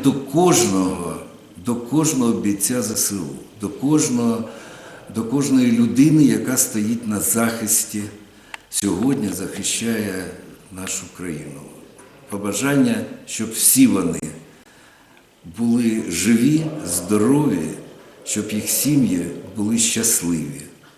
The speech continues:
І ще одне побажання, от, може, це пафосно, але це так.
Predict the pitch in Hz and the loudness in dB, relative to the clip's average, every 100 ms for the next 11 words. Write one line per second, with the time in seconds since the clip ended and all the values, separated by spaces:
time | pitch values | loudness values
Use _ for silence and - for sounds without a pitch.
0 | _ - - - _ _ _ 113 113 113 | _ -20 -20 -20 _ _ _ -2 0 0
1 | 107 104 - - - - - - - - | -2 -4 -6 -10 -12 -14 -16 -18 -20 -20
2 | - - - 139 123 110 113 104 104 98 | -18 -8 -2 0 0 -2 -2 -4 -6 -4
3 | 127 123 110 107 - - - - - - | -2 0 0 -2 -10 -18 -20 -20 -20 -20
4 | _ - 110 120 123 - - - 107 110 | _ -20 -18 -14 -14 -12 -14 -14 -8 -6
5 | 98 - 107 - 160 - 90 - 90 87 | -4 -6 -8 -4 -4 -4 -4 -4 -6 -12
6 | - - - - - - 107 107 107 - | -16 -20 -20 -20 -20 -14 -8 -6 -4 -6
7 | 107 - 82 73 - | -6 -8 -10 -12 -16